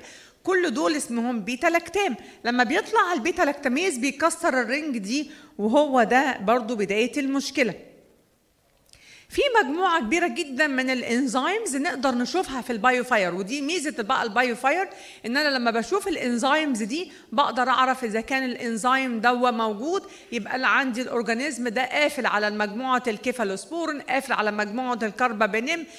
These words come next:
يبقى انا من الاول ما استهلكش كاربابينيم للعيان ده واقعد ادي فيه فترة طويلة جدًا، هو از نوت effective بالنسبة لي.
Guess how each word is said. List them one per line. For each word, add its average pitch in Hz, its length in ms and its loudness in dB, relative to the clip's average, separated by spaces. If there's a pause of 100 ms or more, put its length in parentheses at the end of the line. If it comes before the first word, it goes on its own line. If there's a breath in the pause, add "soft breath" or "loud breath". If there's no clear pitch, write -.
(260 loud breath)
يبقى - 400 2
انا 453 120 4
من 311 140 0
الاول 311 640 2 (220 loud breath)
ما 247 80 4
استهلكش 277 600 2
كاربابينيم 285 760 2 (440 loud breath)
للعيان 262 580 4
ده 262 120 6
واقعد 320 320 2
ادي 277 300 4
فيه 320 220 2 (520)
فترة 320 340 6
طويلة 320 240 2
جدًا، 320 360 -2
هو 349 220 0
از 285 180 0
نوت 370 320 2
effective 285 460 0
بالنسبة 226 560 4
لي. 185 200 2